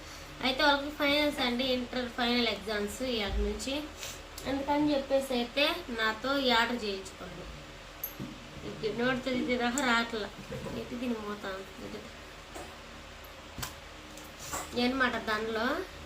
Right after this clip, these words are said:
ఆ, మీకు కాస్ట్ చెప్పలేదు కదా, మర్చిపోయే. వీటి కాస్ట్ వచ్చేసి, అమ్మా,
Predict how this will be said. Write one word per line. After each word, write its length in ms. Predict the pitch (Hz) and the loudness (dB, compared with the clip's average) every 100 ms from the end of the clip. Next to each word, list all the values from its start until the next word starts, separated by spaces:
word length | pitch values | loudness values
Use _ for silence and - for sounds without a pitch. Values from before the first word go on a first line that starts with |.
| - - - - - - - | -12 -14 -14 -14 -14 -10 0
ఆ, 120 | 262 277 | 4 4
మీకు 340 | 285 - - | 2 -2 6
కాస్ట్ 360 | 302 320 - 285 | 8 8 4 2
చెప్పలేదు 420 | 247 269 247 214 | 2 2 2 2
కదా, 120 | 220 | 0
మర్చిపోయే. 640 | 233 220 - 262 247 233 | 0 -2 -2 4 6 6
వీటి 160 | 226 - | 4 -2
కాస్ట్ 460 | - 233 240 247 247 | 2 4 6 4 -2
వచ్చేసి, 460 | 240 247 233 240 | -2 2 2 4
అమ్మా, 440 | 262 302 392 539 | 6 10 10 10